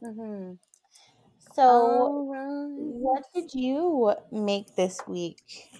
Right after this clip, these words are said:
Speaker 1: So I made the Make Ahead currant scones for breakfast on Sunday.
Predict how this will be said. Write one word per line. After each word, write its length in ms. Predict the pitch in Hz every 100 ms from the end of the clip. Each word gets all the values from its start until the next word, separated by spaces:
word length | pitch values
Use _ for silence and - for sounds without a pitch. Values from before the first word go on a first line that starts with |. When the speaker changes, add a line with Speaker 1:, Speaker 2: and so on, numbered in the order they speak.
| -
Speaker 1:
So 160 | - 262
I 240 | 254 294
made 540 | 415 427 403 392 320 214
the 80 | 226
Make 200 | 196 196
Ahead 420 | 254 226 220 220
currant 340 | - 185 202 -
scones 560 | - 151 147 226 277
for 160 | - 165
breakfast 580 | 143 139 - 226 240 170
on 520 | 165 175 190 208 214
Sunday. 1400 | - - - 143 139 139 143 147 160 185 254 349 403